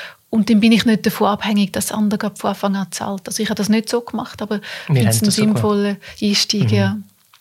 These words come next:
Speaker 2: Ähm, ist das ein globales Phänomen, dass das so ein bisschen der Zeitgeist ist? Oder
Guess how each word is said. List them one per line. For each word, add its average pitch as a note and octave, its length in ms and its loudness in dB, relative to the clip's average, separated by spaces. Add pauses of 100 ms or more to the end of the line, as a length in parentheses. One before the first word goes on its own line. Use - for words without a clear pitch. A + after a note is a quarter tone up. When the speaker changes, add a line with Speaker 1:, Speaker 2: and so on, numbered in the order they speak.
(540)
Speaker 2:
Ähm, A#2 320 0 (120)
ist C#3+ 180 0
das A#2+ 100 0
ein A#2 200 0
globales A2+ 640 0
Phänomen, E3 640 4
dass E3 180 -2
das E3 220 -4
so E3 120 -4
ein D#3+ 140 0
bisschen E3 260 -4
der - 100 -10
Zeitgeist D#3+ 360 -2
ist? D#3+ 200 -2
Oder C3+ 240 -4